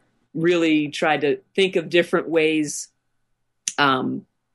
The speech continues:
to do different ferments or different flavors that would go together. And yeah,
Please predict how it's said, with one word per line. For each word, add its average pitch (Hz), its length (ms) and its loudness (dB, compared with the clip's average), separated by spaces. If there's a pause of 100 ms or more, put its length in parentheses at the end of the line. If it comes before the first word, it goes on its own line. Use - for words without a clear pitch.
(120)
to 185 120 -4
do 170 320 0
different 160 460 -4
ferments 165 480 -2
or 143 40 0
different 175 300 -2
flavors 165 540 -2
that - 160 -4
would 151 100 -4
go 156 160 2
together. 151 720 0
And 135 540 0 (640)
yeah, 233 320 0